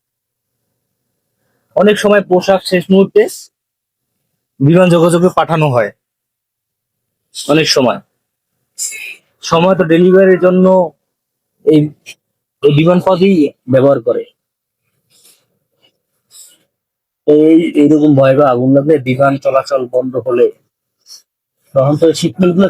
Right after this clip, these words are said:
ক্যান্সেল হয়। আমাদের তো ভাবতে হবে এগুলা সব বিষয় নিয়ে। বায়াররা যদি টাইম মতো তারা তাদের শিপমেন্ট গুলো না পায়, তখন তারা ক্যান্সেল করে, নাহলে Uber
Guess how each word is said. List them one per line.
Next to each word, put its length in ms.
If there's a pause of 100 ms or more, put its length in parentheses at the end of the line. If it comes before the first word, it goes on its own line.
ক্যান্সেল 400
হয়। 140 (1160)
আমাদের 320 (160)
তো 60 (420)
ভাবতে 300
হবে 180
এগুলা 220 (120)
সব 180
বিষয় 280
নিয়ে। 160 (2500)
বায়াররা 420
যদি 120 (100)
টাইম 200
মতো 220
তারা 160 (100)
তাদের 280 (1040)
শিপমেন্ট 360
গুলো 120 (100)
না 60 (100)
পায়, 240
তখন 260 (420)
তারা 180
ক্যান্সেল 360
করে, 220
নাহলে 240
Uber 220